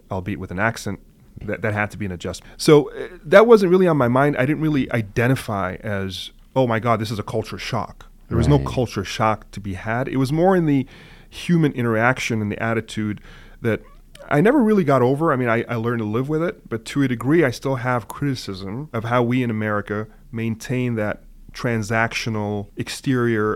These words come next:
Speaker 1: of friendliness
Speaker 2: Right.
Speaker 1: that doesn't go far when it matters. And so you still, and it's not even for me, 'cause I have my set of friends and we go deep and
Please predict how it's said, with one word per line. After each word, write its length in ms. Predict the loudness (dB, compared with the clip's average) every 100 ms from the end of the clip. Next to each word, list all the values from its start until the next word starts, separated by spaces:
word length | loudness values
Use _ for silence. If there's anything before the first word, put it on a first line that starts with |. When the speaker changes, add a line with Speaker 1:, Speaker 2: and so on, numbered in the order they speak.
| -4
Speaker 1:
of 100 | -8
friendliness 920 | -4 -2 -2 -4 -6 -10 -12 -14 -16 -18 -12
Speaker 2:
Right. 220 | -10 -6
Speaker 1:
that 140 | -2
doesn't 300 | 0 0 0
go 140 | 0 -2
far 720 | -4 -12 -2 2 4 2 -2 -6
when 240 | -6 -6
it 80 | -4
matters. 680 | -4 -2 -2 -4 -4 -8 -10
And 140 | -8
so 100 | -2
you 100 | -2
still, 220 | -2 -2 0
and 160 | 0
it's 160 | -2 0
not 120 | 2
even 140 | 2 0
for 120 | 0
me, 140 | -2
'cause 160 | -2 0
I 60 |
have 180 | 2 0
my 100 | -2
set 220 | -2 -4
of 60 | -4
friends 420 | -2 0 0 -4
and 100 | -6
we 80 | -6
go 140 | -6
deep 320 | -4 -2 -4 -6
and 180 | -10